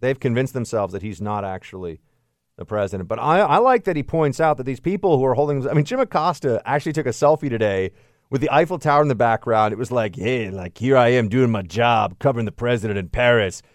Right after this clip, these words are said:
Hashtag First Amendment." It's like, Jim, you know, y-, this is all to your benefit. There's not a, none of this is hard. None of this is, uh, scary for him when it comes to his dealings with the president.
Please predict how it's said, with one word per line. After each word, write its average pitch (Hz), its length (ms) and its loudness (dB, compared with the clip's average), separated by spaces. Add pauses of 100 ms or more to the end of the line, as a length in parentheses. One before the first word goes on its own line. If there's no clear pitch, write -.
(120)
Hashtag 127 720 2
First 131 320 -2
Amendment." 107 460 0
It's - 160 -12
like, 123 120 -4
Jim, 165 400 0 (920)
you 131 100 0
know, 143 360 2 (720)
y-, 120 120 -8
this 143 280 -6
is 135 120 -4 (120)
all 160 540 6
to - 180 -6
your 131 160 -2
benefit. 98 540 -4
There's 127 200 -2
not 139 400 2
a, 135 180 2 (280)
none 165 320 8
of 262 120 8
this 254 200 0
is 240 160 -4
hard. 151 760 6 (240)
None 139 320 4
of 190 140 0
this 202 320 8
is, 185 340 0
uh, 175 160 0
scary 143 840 0
for 139 360 2
him 139 260 2
when 135 120 0
it 147 80 0
comes 185 260 6
to 175 120 -4
his 165 120 -2
dealings 135 300 -4
with - 100 -14
the 131 60 -10
president. 117 520 0